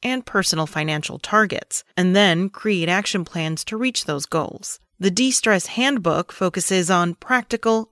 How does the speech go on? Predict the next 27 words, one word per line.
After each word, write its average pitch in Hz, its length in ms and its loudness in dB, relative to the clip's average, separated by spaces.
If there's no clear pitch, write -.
real-world 226 720 0
steps - 640 -2
small 214 380 -2
business 170 420 0
owners 156 300 -2
can 160 160 -6
take, - 480 -4
Reiniger 160 460 0
says. - 540 0
With 180 160 0
any 214 180 6
behavioral 175 680 2
change, 190 560 2
you 196 160 -4
need 285 200 -2
structure 214 440 0
and 180 140 0
support - 640 2
in 233 100 -2
order 226 240 0
to - 120 -6
take 160 260 -4
action. 170 520 -2
And 208 160 4
often 320 400 -2
a 262 80 4
nudge. 196 520 2